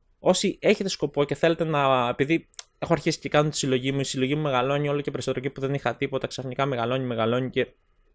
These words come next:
πάει τρέχοντας. Όσοι θέλετε, πείτε μου. Κα-, κάποιες φορές μπορεί να μην μπορώ να αγοράσω κάποια πράγματα λόγω οικονομικών δυσκολιών,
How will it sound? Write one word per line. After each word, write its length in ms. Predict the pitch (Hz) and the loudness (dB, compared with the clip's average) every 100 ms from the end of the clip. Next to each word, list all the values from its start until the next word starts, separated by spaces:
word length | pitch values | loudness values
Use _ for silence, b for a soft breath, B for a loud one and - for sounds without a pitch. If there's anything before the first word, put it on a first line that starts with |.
| - | 0
πάει 260 | 120 123 | 4 4
τρέχοντας. 580 | 117 127 123 113 120 156 - B B 202 175 _ - | 4 2 2 2 0 0 -8 B B -20 -20 _ 0
Όσοι 340 | 139 220 - | 4 4 4
θέλετε, 360 | 202 196 202 196 | 4 6 6 2
πείτε 260 | 220 - | 4 2
μου. 240 | 135 123 - _ _ _ | 2 0 -6 _ _ _
Κα-, 300 | 131 - - | 4 4 4
κάποιες 320 | - 196 233 | 2 4 2
φορές 320 | - 180 202 190 | 4 6 6 2
μπορεί 380 | 175 175 190 | 4 6 6
να 200 | 202 196 | 6 4
μην 420 | 190 202 214 202 175 | 4 4 6 4 4
μπορώ 320 | 156 147 143 | 6 6 4
να 120 | 143 | 2
αγοράσω 400 | 131 131 131 - | 2 4 4 0
κάποια 220 | 123 127 | -4 -4
πράγματα 600 | 123 127 127 135 131 131 | 0 0 0 -2 0 2
λόγω 360 | 131 131 127 131 | 4 6 6 4
οικονομικών 640 | 131 127 127 127 - 131 | 2 0 0 -2 2 2
δυσκολιών, 720 | 127 - 120 127 165 185 180 | 2 -2 -2 4 8 8 6